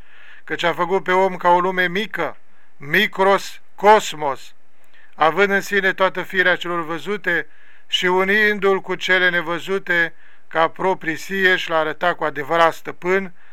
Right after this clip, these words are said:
despotis a toate și creator, ctistis, ctistis și domn, pritanis,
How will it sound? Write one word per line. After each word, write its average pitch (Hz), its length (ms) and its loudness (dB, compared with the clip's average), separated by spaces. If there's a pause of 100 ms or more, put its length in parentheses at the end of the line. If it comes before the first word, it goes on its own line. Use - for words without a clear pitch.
despotis 180 840 0
a 196 120 4
toate 185 580 2 (500)
și 175 200 2
creator, 180 840 4 (760)
ctistis, - 880 -6 (1500)
ctistis 190 840 -2
și 160 220 -2
domn, 180 600 6 (4000)
pritanis, 185 1040 6